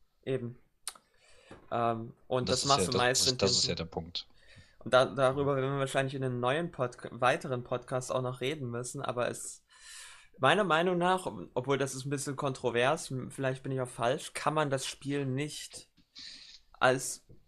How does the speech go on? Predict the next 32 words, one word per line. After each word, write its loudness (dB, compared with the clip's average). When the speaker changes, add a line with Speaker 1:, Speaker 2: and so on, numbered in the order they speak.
Speaker 1:
komplexes -2
Spiel -4
lernen. 0
Ich -6
glaube, 2
man -2
lernt -2
das -6
Spiel -6
durch -8
ein -2
Sch-, -12
Spiel, -8
Spielstil, -8
durch -10
ein -8
paar 2
wenige -6
Champions. -6
Und -4
wenn 6
man 0
dann 2
auf -2
quasi 2
auf 4
einem 0
sehr 4
hohen -2
Level -2
angekommen -2
ist, -10